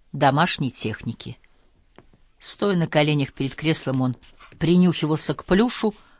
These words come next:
скрупулёзно, дюйм за дюймом, в надежде отыскать аромат Мелиссы Пакет, который мог же сохраниться в обивке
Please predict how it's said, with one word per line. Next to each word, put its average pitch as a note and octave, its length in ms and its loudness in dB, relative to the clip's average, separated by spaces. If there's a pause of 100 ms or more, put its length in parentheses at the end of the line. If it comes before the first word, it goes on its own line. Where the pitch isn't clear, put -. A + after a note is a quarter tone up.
(120)
скрупулёзно, G3+ 1040 4 (300)
дюйм F#3+ 460 6 (140)
за D3+ 260 2
дюймом, F#3+ 520 4 (340)
в D3+ 120 0
надежде G3+ 500 6
отыскать D3+ 500 2
аромат D3+ 440 4
Мелиссы C3+ 540 0 (120)
Пакет, G#3 720 2 (1000)
который G3 340 4
мог A3+ 320 8
же A#3 160 2
сохраниться A#3+ 720 2
в B3 40 0
обивке C4 540 2